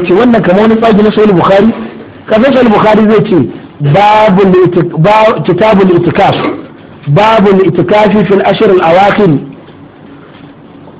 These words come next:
Qala li qawlihi ta'ala, "Wa la taqrabuhunna wa antum aakifuna fil masajid." Ina fata mun gane wannan da ke. Wanda ce babu sai a koro ayoyi, sai a koro hadisi. Shi yasa wannan bawan Allah da ya ga kitabu tauhid ce, "A'a, wannan littafin kamar Sahih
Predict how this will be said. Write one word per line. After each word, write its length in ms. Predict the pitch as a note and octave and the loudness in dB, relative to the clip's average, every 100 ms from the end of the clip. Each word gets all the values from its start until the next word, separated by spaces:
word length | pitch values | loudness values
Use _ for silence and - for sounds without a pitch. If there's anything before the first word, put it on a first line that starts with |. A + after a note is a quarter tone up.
| - - | -12 -2
Qala 360 | G3 G#3 G#3+ G#3 - - | 0 2 2 2 -2 -4
li 120 | F3+ F3+ G3 | -2 0 0
qawlihi 320 | G#3+ G#3 G3+ | 2 2 0
ta'ala, 420 | F#3 G3 G3+ G3+ G3+ - F3 | 0 2 2 2 0 -2 0
"Wa 80 | |
la 120 | F#4 - B3 | 0 0 0
taqrabuhunna 600 | G#3 G#3 F#3 F#3+ G#3 F#3+ | 0 0 2 2 2 2
wa 40 | E3+ G#3+ | 2 0
antum 200 | E3 E3 | -2 -2
aakifuna 460 | G3+ D#3+ F#3 G#3 E3 | -2 -2 0 0 0
fil 100 | E3+ | 0
masajid." 400 | B2+ A#2+ G2+ - - - - - - - - - - - - - - - - - - - | -2 -8 -10 -16 -20 -20 -20 -20 -20 -20 -20 -20 -20 -20 -20 -20 -20 -20 -20 -20 -12 -4
Ina 120 | A#3 G#3 | 0 0
fata 180 | G3 G3 | 0 0
mun 120 | G3 | 2
gane 200 | G3+ F#3+ | 2 2
wannan 180 | F3+ D#3+ | 0 0
da 80 | C#3 | 0
ke. 100 | E3+ | -2
Wanda 260 | G#3+ A#3+ G#3+ | 0 0 0
ce 60 | A3+ | 0
babu 220 | G#3 A3 G3 | 2 2 2
sai 100 | A3+ | 0
a 40 | F3+ | 0
koro 280 | F#3+ G3+ A3 G3+ | 0 2 2 2
ayoyi, 260 | G#3+ A3 | 2 2
sai 80 | A3+ | 0
a 40 | E3 | 0
koro 200 | F3+ F3+ | 0 0
hadisi. 380 | D#3 G#2+ - - - - - - | -2 -4 -14 -20 -20 -20 -20 -4
Shi 60 | A#3+ | -2
yasa 200 | A#3+ C4 | 0 2
wannan 200 | G#3+ G#3+ | 2 2
bawan 200 | A#3+ A3+ | 2 2
Allah 160 | A3 G#3+ | 2 2
da 80 | F#3 | 2
ya 80 | G3+ | 2
ga 80 | |
kitabu 320 | G3+ F3+ F#3+ F3 | 0 0 0 2
tauhid 320 | F#3+ F#3+ - | 2 0 -2
ce, 60 | |
"A'a, 300 | - A#3 - - - - - - A#3 | -4 -2 -2 -4 -8 -20 -20 -4 0
wannan 240 | B3+ A3 | 2 2
littafin 360 | A3 A#3+ A3 E3 | 0 0 0 0
kamar 180 | G#3 | 0
Sahih 220 | A3 G#3+ | 0 0